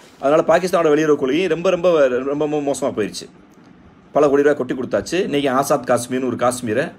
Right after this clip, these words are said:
விடுதலை காஷ்மீர்னு, அஹ், அம், அவன் சொல்றான். நீங்க ஆக்கிரமிப்பு காஷ்மீருங்கிறீங்க. அவன் தனி பிரதமரை வச்சு, தனி பள்ளிக்கூடங்களை கட்டி, கல்லூரியை கட்டி கொடுத்துட்டான்.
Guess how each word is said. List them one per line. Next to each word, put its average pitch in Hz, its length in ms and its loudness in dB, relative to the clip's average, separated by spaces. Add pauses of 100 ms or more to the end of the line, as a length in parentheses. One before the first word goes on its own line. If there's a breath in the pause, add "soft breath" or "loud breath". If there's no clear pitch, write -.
(140)
விடுதலை 139 340 2
காஷ்மீர்னு, 120 600 -4 (400 loud breath)
அஹ், 117 560 4 (280 loud breath)
அம், 113 520 -2
அவன் 143 200 0
சொல்றான். 120 360 -2 (280)
நீங்க 139 260 2
ஆக்கிரமிப்பு 143 480 0
காஷ்மீருங்கிறீங்க. 104 640 -4 (340)
அவன் 147 160 -2
தனி 160 160 0
பிரதமரை 151 340 2
வச்சு, 123 380 -4 (200)
தனி 147 140 -2
பள்ளிக்கூடங்களை 143 500 0
கட்டி, 104 220 -8
கல்லூரியை 139 380 0
கட்டி 107 160 -8
கொடுத்துட்டான். 90 260 -12